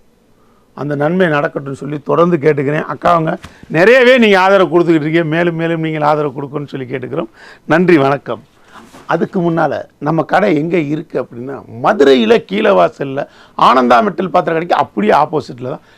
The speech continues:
நம்ம கடை வருஞ்சோய் டெக்ஸ் இருக்கு. அதை நீங்க மறந்துடாதீங்க. ஆன்லைன்ல புக் பண்ணணும்னா கீழே WhatsApp நம்பர் கொடுத்துருக்கேன். "ஹாய்" அப்படின்னு ஒரு மெசேஜை போட்டுட்டு நீங்க பேசாட்ட அமைதியா இருந்தாங்க, "ஹலோ" அப்படின்னு சொல்லி நீங்க ஃபோன் பண்ணி பேசுங்க.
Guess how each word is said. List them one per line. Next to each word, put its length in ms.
நம்ம 320
கடை 220
வருஞ்சோய் 520
டெக்ஸ் 220
இருக்கு. 280
அதை 220
நீங்க 200
மறந்துடாதீங்க. 600
ஆன்லைன்ல 440
புக் 140
பண்ணணும்னா 320
கீழே 300
WhatsApp 360
நம்பர் 320
கொடுத்துருக்கேன். 340
"ஹாய்" 560
அப்படின்னு 240
ஒரு 140
மெசேஜை 480
போட்டுட்டு 420
நீங்க 360
பேசாட்ட 280
அமைதியா 400
இருந்தாங்க, 520
"ஹலோ" 400
அப்படின்னு 200
சொல்லி 200
நீங்க 100
ஃபோன் 260
பண்ணி 140
பேசுங்க. 500